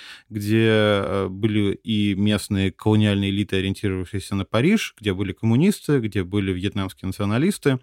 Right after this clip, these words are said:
И в тот момент французам казалось, что необходимо, ну, очень быстро попробовать решить эту проблему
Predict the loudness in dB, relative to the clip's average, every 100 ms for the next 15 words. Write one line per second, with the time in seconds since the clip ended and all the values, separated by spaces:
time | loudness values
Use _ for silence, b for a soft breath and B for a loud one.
0 | b b b b b _ -2 2 4 2
1 | 0 0 2 2 2 0 -2 0 -2 0
2 | 0 2 0 -2 -2 0 -2 0 0 4
3 | 4 4 0 0 0 0 0 -2 0 0
4 | -2 -10 -6 -6 -2 -2 -2 -6 -4 -4
5 | -4 -6 -10 -10 -6 -4 0 2 2 2